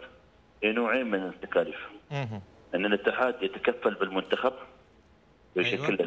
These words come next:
Speaker 1: لجنة، ويشكل له لجنة ويديره حال، حال لجنة المنتخبات
Speaker 2: مهم.
Speaker 1: فيها، لأن، لأن أمانة لا، لا يعقل أن مجلس الشرط الرياضي يشكل لجنة منتخبات ويروح يمثل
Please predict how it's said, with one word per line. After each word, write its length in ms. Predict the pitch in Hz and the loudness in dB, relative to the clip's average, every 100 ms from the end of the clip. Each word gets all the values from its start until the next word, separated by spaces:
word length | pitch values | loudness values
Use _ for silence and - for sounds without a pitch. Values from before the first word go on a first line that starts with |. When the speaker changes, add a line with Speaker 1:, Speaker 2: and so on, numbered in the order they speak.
| 98 | 0
Speaker 1:
لجنة، 220 | 107 127 - - - - _ - | 0 -2 -4 -16 -20 -20 _ -2
ويشكل 400 | 85 101 98 101 | 0 0 0 2
له 80 | 90 | 2
لجنة 340 | 87 95 113 | 0 0 0
ويديره 560 | 110 85 87 87 107 135 - - - - - | 2 2 0 -2 -2 -2 -6 -20 -20 -14 0
حال، 220 | 95 92 | 2 2
حال 220 | 98 95 | 0 0
لجنة 200 | 92 92 - | 0 -2 -6
المنتخبات 580 | 87 - - 85 98 147 - - - - | -6 -4 0 2 2 -2 -10 -20 -20 -16
Speaker 2:
مهم. 320 | 117 110 104 101 - - - - | -12 -10 -12 -16 -20 -20 -20 -4
Speaker 1:
فيها، 400 | 87 98 - - | 0 2 2 0
لأن، 160 | 104 117 | 0 0
لأن 400 | 117 110 113 117 | 0 0 0 2
أمانة 400 | 104 92 123 117 - | 2 0 -2 -2 -2
لا، 400 | - - - 185 | -2 -2 0 0
لا 240 | - 127 156 | 0 0 0
يعقل 340 | 160 - 107 | 0 -2 -2
أن 220 | 92 87 | -2 -4
مجلس 200 | 95 98 | -4 -6
الشرط 280 | - 92 - | -2 -2 -2
الرياضي 360 | 87 95 101 - - - _ - - - - | -2 0 0 -4 -16 -20 _ -20 -20 -20 -4
يشكل 500 | 85 78 - - 95 | -2 -2 0 2 4
لجنة 220 | 95 85 80 | 2 -4 -8
منتخبات 640 | - 92 - 95 95 - | -4 2 2 4 0 -2
ويروح 240 | 87 90 - | -4 -4 -2
يمثل 180 | 95 | -2